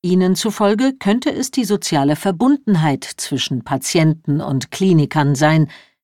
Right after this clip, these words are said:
die eine Oxytocin-Freisetzung mit sich bringt und darüber die Gesundheit fördert. Diese Annahme passt gut zu Ergebnissen anderer Wissenschaftler, denen zufolge der Placebo-Effekt durch Kliniker gefördert wird,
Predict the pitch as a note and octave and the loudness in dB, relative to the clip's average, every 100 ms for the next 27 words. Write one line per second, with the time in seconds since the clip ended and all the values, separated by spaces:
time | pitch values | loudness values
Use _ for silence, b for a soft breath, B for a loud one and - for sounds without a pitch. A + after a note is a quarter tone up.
0 | - F3+ D#3+ F#3 - E3+ G3+ E3 E3 - | -4 -2 2 0 0 -2 -2 -2 -4 -2
1 | B3+ B3+ - D3 C#3 D#3+ D#3+ F3 F#3+ A3+ | 0 0 0 0 2 0 0 2 2 2
2 | G#3+ F#3 F3+ F3+ F#3 - - - C#3 C3 | -2 -2 -2 0 0 -4 -16 -10 -8 -6
3 | - - F3 - A3+ G3+ E3+ G3+ B3+ E3 | -4 0 0 0 0 0 -2 -2 -2 0
4 | B2+ B2+ E3 E3 - A#2+ A#2 - - - | -2 -2 -6 -6 -8 -10 -10 -16 -20 -20
5 | _ _ _ _ _ _ _ b b - | _ _ _ _ _ _ _ b b 0
6 | G#3 A#3+ A#3 C4+ C4+ C4 G#3 G3+ - G#3+ | 0 2 2 2 2 0 -2 -4 -4 0
7 | C#4 - G3+ E3+ D3+ F#3 - E3+ - - | 0 0 -2 0 2 2 0 -2 -2 0
8 | D#3 F#3 C3+ C3 C#3 - C#3 D3+ C#3 - | 2 2 2 0 -2 -2 -2 -2 -2 0
9 | C#3 B B B B _ - C#3+ C#3 C3 | -2 B B B B _ -2 0 0 -2
10 | D#3+ - E3+ E3+ D3+ C#3 D3+ C#3 - F3 | -4 0 2 2 2 0 -2 -4 0 2
11 | E3+ - F3 G#3 G#3 - - B2+ - - | 2 0 -4 -4 -6 -8 -8 -8 -8 -2
12 | G3+ G3+ C#3+ D3 C#3 D3 G#3+ A3 E3 - | 2 2 2 -2 -2 0 0 0 -2 -2
13 | F3+ | -4